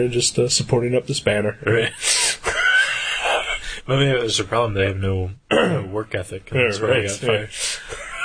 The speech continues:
Speaker 1: yeah.
Speaker 2: Or, no, they didn't get fired. They just had a, some
Speaker 1: A
Speaker 2: sort
Speaker 1: labor
Speaker 2: of
Speaker 1: dispute.
Speaker 2: Yeah,
Speaker 1: Yeah,
Speaker 2: yeah.
Speaker 1: yeah.
Speaker 2: That's funny.
Speaker 1: <laughs>
Speaker 2: See, I thought you were gonna say at Walmart because everybody knows,
Speaker 1: Hmm.
Speaker 2: like, no one's happy at Walmart.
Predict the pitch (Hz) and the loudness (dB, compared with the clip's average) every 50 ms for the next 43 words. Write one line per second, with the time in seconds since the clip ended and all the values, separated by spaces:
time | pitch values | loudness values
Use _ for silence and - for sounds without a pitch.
0 | 1077 1077 - - - - - - - - 101 107 95 87 - 165 131 127 127 127 | -2 -2 -2 -4 -8 -12 -12 -10 -4 -2 0 0 0 0 0 0 2 2 2 2
1 | 120 120 123 120 120 127 120 104 95 92 92 - 101 98 92 90 92 87 87 - | 2 0 0 0 0 0 0 0 -2 -4 -2 0 -2 -2 0 -2 -2 -4 -4 -4
2 | - 98 92 90 87 85 80 80 82 92 - - - - - - - - - - | -4 -2 -4 -4 -6 -6 -8 -10 -12 -12 -14 -18 -18 -18 -18 -18 -14 -10 -8 -2
3 | - 110 110 117 117 107 90 - 95 101 107 - - 110 98 101 98 95 90 87 | 0 2 2 4 2 2 0 -2 -2 -4 -4 -2 -2 0 0 0 0 0 0 0
4 | 117 107 101 95 101 107 - 110 110 - - - - - - - - - - - | 0 0 0 -2 -2 -2 -2 -2 -2 -4 -6 -6 -4 -2 -2 -2 -2 -4 -6 -10
5 | - - - - - - - - - - - - - - - - - 143 - - | -14 -12 -8 -8 -8 -8 -8 -8 -10 -10 -10 -12 -12 -12 -12 0 2 2 2 2
6 | - - - 82 85 85 85 90 - - - - - - - - 339 - - - | 0 -2 -2 -2 -2 -6 -10 -12 -14 -6 -4 -4 -4 -4 -4 -6 -6 -6 -6 -10
7 | - - - - - - - - - - - - - - - - - - - - | -12 -14 -16 -16 -12 -8 -4 -4 -4 -4 -4 -8 -14 -14 -10 -8 -8 -8 -8 -10
8 | - - - - - - 147 143 139 147 151 127 117 110 104 98 - - 92 87 | -14 -18 -14 -8 -4 0 0 2 2 2 0 0 -2 -4 -4 -2 0 2 2 2
9 | 85 85 90 95 90 85 82 82 85 92 92 - - 90 90 92 90 85 85 82 | 2 0 -2 -2 -2 -2 -4 -4 -4 -4 -6 -4 -4 -2 0 0 0 0 -2 -4
10 | 82 82 85 85 87 92 - - - 117 101 101 98 101 101 98 101 - - - | -4 -4 -4 -4 -4 -4 -2 0 0 2 2 2 0 0 -2 -6 -10 -10 -4 -2
11 | 110 101 92 90 90 - 98 90 - 98 92 92 95 95 95 95 92 - - - | 0 2 2 0 0 0 -2 0 2 2 0 2 0 0 -2 -2 -2 -4 -6 -12
12 | - _ - 156 165 165 151 135 120 110 | -12 _ 2 2 4 4 2 2 0 -4